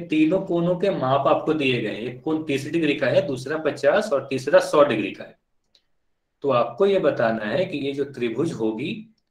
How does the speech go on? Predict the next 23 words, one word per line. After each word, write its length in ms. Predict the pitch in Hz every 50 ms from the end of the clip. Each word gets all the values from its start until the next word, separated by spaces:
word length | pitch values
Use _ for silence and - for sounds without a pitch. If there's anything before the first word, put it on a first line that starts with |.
| _ _ _ _ _ _ _ _ _
यह 240 | 113 117 135 135 131
त्रिभुज 520 | - 139 139 131 131 151 208 208 - - - - _ _ _ _ _ _ _ _ _ _ _ _ -
कैसा 400 | 139 139 139 135 135 - 165 170 170 170
त्रिभुज 420 | 147 135 117 113 110 107 107 107
है, 140 | 95 87 - - _ _ _ _ _ _ _ _ _ _ _ _ _ _ _ _
न्यून 320 | 107 107 117 131 143 147 135
कोण 240 | - 170 185 170 156
है, 200 | 170 208 226 -
अधिक 380 | - - - - 147 147 - -
कोण 220 | 165 165 160 151
है, 140 | 151 190 202 196
समकोण 600 | - - 143 135 131 127 127 131 147 165 165 160
है 160 | 156 160 165
या 300 | 180 208 240 220 - - - _ _ _ _ _ _ _ _ _ _ _
इनमें 300 | 139 135 143 147 160 156
से 160 | - - 190 190 190
कोई 260 | - 139 139 139 131 120
नहीं। 280 | 110 - - - - _ _ _ _ _ _ _ _ _ _ _ -
तो 40 | 113
आप 200 | 113 113 113 120
आंसर 300 | 117 113 - 151 151 151
कहाँ 240 | 156 151 160 165
करोगे? 360 | 160 151 160 156 160 160 214